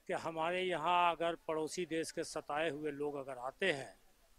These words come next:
तो उनको पनाह दिया जाना चाहिए। अगर ये कहा जाता है कि बांग्लादेश, पाकिस्तान और अफगानिस्तान से अगर आते हैं,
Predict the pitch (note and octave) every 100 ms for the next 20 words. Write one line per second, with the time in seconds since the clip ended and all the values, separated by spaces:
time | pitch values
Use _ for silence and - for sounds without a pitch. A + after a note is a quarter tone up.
0 | - _ _ - - F3+ F3 F3+ F#3+ -
1 | E3 E3 F#3+ E3+ E3+ F3+ F3 E3 G3 G3
2 | E3 C3 - - - _ _ _ E3+ F#3
3 | F3+ F#3+ A3+ G#3+ G3 G3+ G3 G3+ G3 G#3
4 | G3+ F#3 E3+ F3+ F#3+ F#3 F#3 - E3+ E3+
5 | D3+ D#3+ F3 E3+ D#3+ C#3+ D3 D3 D3+ -
6 | D#3+ F#3+ D#3 E3+ D#3 C#3+ - C3+ C#3+